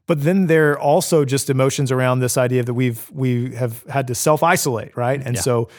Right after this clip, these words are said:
Speaker 1: people are at home. Um, um, they're not used to not being connected with other people.
Speaker 2: Mm-hmm.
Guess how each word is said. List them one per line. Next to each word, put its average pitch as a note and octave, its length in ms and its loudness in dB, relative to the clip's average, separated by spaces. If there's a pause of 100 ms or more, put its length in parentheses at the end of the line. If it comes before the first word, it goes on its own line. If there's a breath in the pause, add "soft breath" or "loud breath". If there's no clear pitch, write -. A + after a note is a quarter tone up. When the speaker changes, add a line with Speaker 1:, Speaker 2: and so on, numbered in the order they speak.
(240 loud breath)
Speaker 1:
people C3+ 280 -2
are A2+ 100 0
at A2 60 -4
home. E3+ 560 0 (300 soft breath)
Um, A2 800 -2
um, A2 280 -4
they're A#2+ 120 -2
not C3+ 440 0
used C#3+ 420 -2
to B2 600 0
not C3 420 -2
being C#3 420 -2
connected D3 480 -2
with C3 160 -2
other C3 200 -2
people. D3 440 0
Speaker 2:
Mm-hmm. C3+ 40 -4